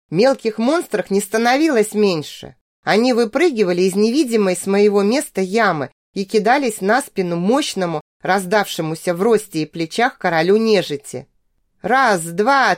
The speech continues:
три!" Ансгар помчался вперёд, прихрамывая и чуть покачиваясь. Я пустила впереди него заготовленную руну. Она расчищала дорогу мужчине,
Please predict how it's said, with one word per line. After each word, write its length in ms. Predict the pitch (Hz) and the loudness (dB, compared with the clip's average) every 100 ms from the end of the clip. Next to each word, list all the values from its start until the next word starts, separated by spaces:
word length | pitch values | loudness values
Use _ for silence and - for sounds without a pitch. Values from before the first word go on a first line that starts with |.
| _ | _
три!" 380 | 294 330 180 - _ _ _ _ _ | 0 2 0 -6 _ _ _ _ _
Ансгар 480 | 185 202 185 226 269 | -2 -2 0 0 0
помчался 600 | 196 185 - 226 220 214 | -2 -2 0 -2 0 -2
вперёд, 600 | 214 - 233 208 147 - | -2 -4 0 2 0 -4
прихрамывая 680 | - 180 208 240 294 226 175 | -4 -4 0 0 2 2 0
и 180 | 160 170 | 0 -4
чуть 240 | - 220 | -4 -4
покачиваясь. 920 | - 220 - 190 - 151 143 135 - - _ _ - | -2 -2 0 -2 -2 -4 -4 -4 -10 -20 _ _ -4
Я 200 | 185 233 | -2 0
пустила 480 | 233 - 247 226 | -2 -4 -2 0
впереди 520 | 214 - 214 214 190 214 | 0 0 0 0 0 2
него 280 | 208 277 | 2 2
заготовленную 880 | 294 214 180 185 247 233 254 240 240 | 0 0 0 0 0 0 0 2 0
руну. 420 | 247 226 175 135 - _ | 2 0 -2 -6 -12 _
Она 240 | - 196 226 | -2 0 2
расчищала 640 | 220 - 214 - 277 294 | -2 -4 -6 0 2 2
дорогу 420 | 208 185 208 247 240 | 2 2 2 2 0
мужчине, 720 | 247 - - 226 190 151 | -2 -4 -6 -4 -4 -4